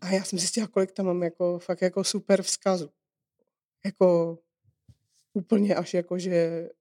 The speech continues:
eh, do toho samožerbuchu prostě, jako do, do nějaký složky, kde si ukládáte ty, ty ocenění, tak to bych mohla jako vyprint screenovat prostě jako všechno,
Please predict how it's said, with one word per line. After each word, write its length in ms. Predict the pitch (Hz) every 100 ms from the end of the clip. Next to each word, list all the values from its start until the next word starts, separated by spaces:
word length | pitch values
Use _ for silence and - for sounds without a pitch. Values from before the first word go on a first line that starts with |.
| 170
eh, 680 | 170 160 160 165 165 165 165 _ _ - - _ _ _ _ _
do 120 | 180
toho 240 | 170 175 175
samožerbuchu 960 | 185 170 180 180 175 170 160 - 175 - -
prostě, 560 | 165 - - 170 170 - 175
jako 220 | - 175
do, 300 | 165 160 165
do 120 | 180
nějaký 440 | 175 170 165 185
složky, 520 | - 175 165 - 180 170
kde 140 | 175
si 160 | - 170
ukládáte 640 | 175 175 170 165 165 165
ty, 220 | - 165 - _ _ _ _
ty 140 | - -
ocenění, 580 | 196 - 175 170 170 165
tak 140 | 185
to 80 | 180
bych 120 | 175
mohla 200 | 175 165
jako 160 | 165 175
vyprint 360 | 165 180 175
screenovat 500 | - 180 175 165 170
prostě 320 | - 170 -
jako 160 | 170 180
všechno, 520 | - 180 - 170 165